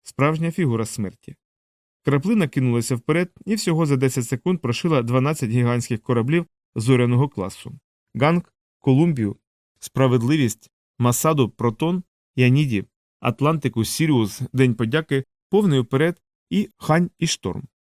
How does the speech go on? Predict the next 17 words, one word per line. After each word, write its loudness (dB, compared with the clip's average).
Всю 2
другу 4
лінію 2
спіткала 2
та -2
сама 0
доля, 0
що -2
й 0
кораблі -2
першої. -8
Після 2
пробою 4
баків 0
із -2
термоядерним 2
паливом 0